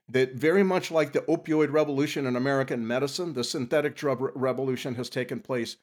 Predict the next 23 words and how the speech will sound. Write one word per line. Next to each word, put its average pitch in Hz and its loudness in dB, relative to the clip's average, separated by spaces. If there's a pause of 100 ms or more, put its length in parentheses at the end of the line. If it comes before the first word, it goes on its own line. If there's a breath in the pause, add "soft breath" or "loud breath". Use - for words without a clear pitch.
(320)
down 123 2
in 120 0
the 117 0
Mexican 120 -4
trafficking 120 -4
world, 107 -6
uh, 110 -6
on 113 -4
the 113 -2
western 113 -2
side 104 -4
of, 101 -6
of, 107 -6
uh, 107 -2 (100)
uh, 104 -4
of, 107 -6
of 113 -8
Mexico, 131 -4 (380 loud breath)
in 147 2
which 143 0
they 151 2
have 147 0
discovered, 135 0